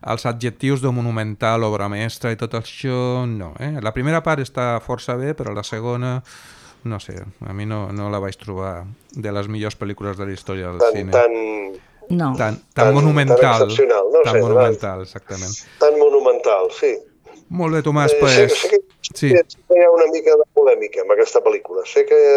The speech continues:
Speaker 2: vull dir, que hi ha gent molt entusiasmada i sé de
Speaker 3: Sí.
Speaker 2: gent que diu que, bueno, que està bé, però,
Speaker 1: Mm.
Speaker 2: però que no hi pa tant.
Speaker 3: Ah, això
Speaker 2: Sí.
Speaker 3: mateix.
Speaker 1: Exactament.
Speaker 2: Però bueno.
Speaker 3: Sí.
Speaker 1: Molt bé,
Speaker 2: Sí,
Speaker 1: Tomàs,
Speaker 2: sí.
Speaker 1: pues vinga, moltes gràcies per atendre'ns i ja esperem el proper número de Dirigido.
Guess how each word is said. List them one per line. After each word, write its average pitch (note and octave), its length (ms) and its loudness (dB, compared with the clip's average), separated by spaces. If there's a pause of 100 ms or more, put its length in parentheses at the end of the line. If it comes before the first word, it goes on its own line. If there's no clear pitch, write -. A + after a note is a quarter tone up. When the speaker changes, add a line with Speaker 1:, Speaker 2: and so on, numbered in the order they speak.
(200)
Speaker 2:
vull B2 160 -2
dir, A2 160 -8
que A#2 160 2
hi A#2+ 320 4
ha C#3+ 80 6
gent D3 180 4
molt D#3 260 6
entusiasmada C3 680 2 (140)
i A2+ 340 -4
sé - 180 -2
de B2+ 100 6
Speaker 3:
Sí. F#3 100 0
Speaker 2:
gent C#3 140 2
que D3+ 120 2
diu C3+ 160 0
que, B2+ 100 2
bueno, C3 280 4
que - 80 0
està C3 240 0
bé, - 80 6 (160)
però, - 400 4 (400)
Speaker 1:
Mm. G2+ 160 -8 (220)
Speaker 2:
però A#2+ 180 2
que C3 80 -2
no - 80 4
hi - 60 4
pa - 140 2
tant. - 200 -6 (280)
Speaker 3:
Ah, F3 160 0
això F#3+ 180 0
Speaker 2:
Sí. F#3 40 2
Speaker 3:
mateix. D#3+ 360 0
Speaker 1:
Exactament. A2+ 480 -6
Speaker 2:
Però C3 100 6
bueno. - 160 4
Speaker 3:
Sí. F3 300 -2 (840)
Speaker 1:
Molt D3+ 180 2
bé, D3+ 60 8
Speaker 2:
Sí, D3 80 8
Speaker 1:
Tomàs, B2+ 200 6 (160)
Speaker 2:
sí. - 100 -4
Speaker 1:
pues C3 160 2
vinga, B2 380 0
moltes B2+ 320 -2
gràcies C3+ 300 -4
per C3 120 -2
atendre'ns D#3+ 800 -2
i A#2+ 160 -2
ja A2 100 -2
esperem A2+ 380 -6
el G#2+ 140 -4
proper G#2+ 260 -6
número G#2+ 420 -6
de F#2+ 460 -8
Dirigido. G2+ 520 -12